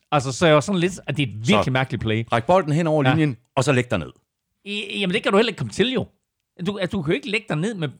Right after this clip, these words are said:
Speaker 1: Altså, ræk bolden hen over linjen, og så læg dig ned, så er det jo ikke dig selv. Det er jo ikke, det er jo ikke
Speaker 2: Nej, nej.
Speaker 1: modstanderen, der har skubbet dig tilbage.
Speaker 2: Nej.
Speaker 1: Så en kæmpe mental brøler
Speaker 2: Ja, ja.
Speaker 1: af ham,
Speaker 2: Ja.
Speaker 1: eller coachingstaffen, eller hvem, der har instrueret ham i at køre det play, for
Speaker 2: Han
Speaker 1: det
Speaker 2: gør
Speaker 1: gav
Speaker 2: nok
Speaker 1: ingen,
Speaker 2: ikke igen.
Speaker 1: det gav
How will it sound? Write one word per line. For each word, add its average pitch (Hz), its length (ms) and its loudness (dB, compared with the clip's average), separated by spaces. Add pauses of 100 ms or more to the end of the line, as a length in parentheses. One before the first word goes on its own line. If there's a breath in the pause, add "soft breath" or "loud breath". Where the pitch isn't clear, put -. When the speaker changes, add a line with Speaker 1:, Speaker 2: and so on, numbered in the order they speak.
Speaker 1:
Altså, 156 220 -6
ræk 156 160 -4
bolden 254 200 0
hen 226 120 -2
over 190 80 0
linjen, 208 280 -4
og 147 100 -8
så 208 100 -6
læg 190 220 -2
dig 165 80 -4
ned, 196 160 -4
så - 120 -6
er 214 40 -6
det 185 180 -4
jo 151 40 0
ikke 202 180 -4
dig 139 100 -8
selv. - 400 -8
Det - 80 -6
er 156 40 0
jo 160 60 2
ikke, 226 160 -2
det - 40 -4
er 143 40 0
jo 143 60 0
ikke 208 200 -4 (100)
Speaker 2:
Nej, 156 140 2
nej. 135 120 4
Speaker 1:
modstanderen, 156 440 0
der 107 60 -4
har 107 60 -4
skubbet 117 280 -4
dig 107 100 -6
tilbage. 104 360 -6 (280)
Speaker 2:
Nej. - 120 -18
Speaker 1:
Så 175 120 -4
en 165 120 -6
kæmpe 220 540 -4 (120)
mental 143 460 -2
brøler 147 360 -2
Speaker 2:
Ja, 117 60 -4
ja. 135 120 -4
Speaker 1:
af 123 80 0
ham, 151 260 -2 (100)
Speaker 2:
Ja. 208 100 -4
Speaker 1:
eller 202 200 -2 (220 loud breath)
coachingstaffen, 156 720 0
eller 123 80 -4
hvem, 170 220 -6
der 139 80 -8
har 127 80 0
instrueret 139 440 -4
ham 127 140 -4
i 143 120 -6
at 120 80 -8
køre 147 160 -2
det 135 140 -4
play, 127 260 -2
for - 60 -8
Speaker 2:
Han - 80 -2
Speaker 1:
det - 60 -4
Speaker 2:
gør 101 60 2
Speaker 1:
gav 101 80 4
Speaker 2:
nok 104 120 0
Speaker 1:
ingen, 185 100 4
Speaker 2:
ikke 180 100 -2
igen. 156 80 -2
Speaker 1:
det 151 100 -4
gav 143 120 -2